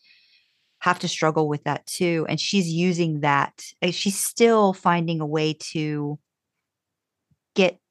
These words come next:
what she wants by plucking, you know, at that certain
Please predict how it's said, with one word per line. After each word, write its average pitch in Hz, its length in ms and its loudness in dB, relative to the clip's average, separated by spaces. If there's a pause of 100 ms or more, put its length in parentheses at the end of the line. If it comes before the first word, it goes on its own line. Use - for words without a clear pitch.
what 175 180 0
she - 220 -4
wants 151 440 -2
by 143 600 2 (1040)
plucking, 160 580 -4
you 165 160 -2
know, 147 220 2
at 147 160 -2
that - 220 -2
certain 139 600 -6